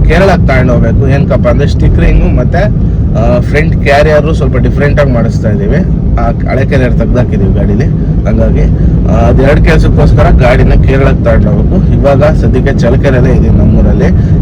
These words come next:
ಇಲ್ಲಿಂದ ಗಾಡಿನ ಕೇರಳಕ್ಕೆ ಲೋಡ್ ಮಾಡ್ಕೊಂಡು ಹೋಗಿ ಇವತ್ತು, ಇವತ್ತು ಲೋಡ್ ಆಗುತ್ತೆ. ಎಡಪಾಲ್ಗೆ ಲೋಡ್ ಐತೆ, ಕೇರಳ ಎಡಪಾಲ್ಗೆ ಹೋಗಿ ಮೆಣಸಿನ್ಕಾಯಿ, ಒಣ ಮೆಣಸಿನ್ಕಾಯಿ ಲೋಡ್ ಮಾಡ್ಕೊಂಡು ಹೋಗಿ ನಾಳೆ ಖಾಲಿ ಮಾಡಿ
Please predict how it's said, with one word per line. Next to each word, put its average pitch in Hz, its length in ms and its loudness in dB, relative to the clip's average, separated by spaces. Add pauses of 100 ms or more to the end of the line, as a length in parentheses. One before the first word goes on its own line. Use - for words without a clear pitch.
(200)
ಇಲ್ಲಿಂದ 185 400 2 (300)
ಗಾಡಿನ 151 320 2 (120)
ಕೇರಳಕ್ಕೆ - 440 2
ಲೋಡ್ - 180 2
ಮಾಡ್ಕೊಂಡು - 480 2
ಹೋಗಿ - 440 0
ಇವತ್ತು, - 340 2 (100)
ಇವತ್ತು - 220 2
ಲೋಡ್ - 200 2
ಆಗುತ್ತೆ. - 500 2
ಎಡಪಾಲ್ಗೆ - 460 2
ಲೋಡ್ - 180 2
ಐತೆ, - 300 2
ಕೇರಳ - 160 2
ಎಡಪಾಲ್ಗೆ - 520 2 (600)
ಹೋಗಿ 151 160 2
ಮೆಣಸಿನ್ಕಾಯಿ, 143 520 0
ಒಣ - 140 2
ಮೆಣಸಿನ್ಕಾಯಿ - 540 2
ಲೋಡ್ - 180 2
ಮಾಡ್ಕೊಂಡು 139 440 2
ಹೋಗಿ 139 200 2
ನಾಳೆ - 520 2
ಖಾಲಿ - 200 2
ಮಾಡಿ - 320 2